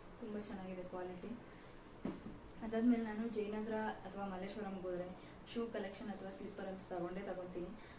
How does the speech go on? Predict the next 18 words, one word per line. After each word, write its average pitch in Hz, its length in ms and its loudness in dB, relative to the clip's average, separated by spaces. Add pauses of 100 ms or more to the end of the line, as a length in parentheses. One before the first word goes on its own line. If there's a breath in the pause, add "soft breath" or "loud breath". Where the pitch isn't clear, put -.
(120)
ನನ್ನ 208 120 0
ಹತ್ರ 214 240 0
ತುಂಬ 226 240 4
ಕಲೆಕ್ಷನ್ಸ್ 208 480 0
ಇದೆ 190 140 -2
ಶೂಸು, 190 560 -2 (440 loud breath)
ಆ, - 0 -
ನನಗೆ 196 540 -2
ಇಷ್ಟ 190 240 -2
ಆಗುತ್ತೆ. 185 360 0
ಬ್ರ್ಯಾಂಡೆಡ್ 220 540 6
ಒಂದು 220 320 8
ತಗೊಂಡು 220 400 4
ವರ್ಷ 208 220 4
ಪೂರ್ತಿ 233 400 2
ಅದನ್ನೇ 196 300 2
ಹಾಕೊಳ್ಳೋ 190 340 -2
ಬದಲು 233 340 2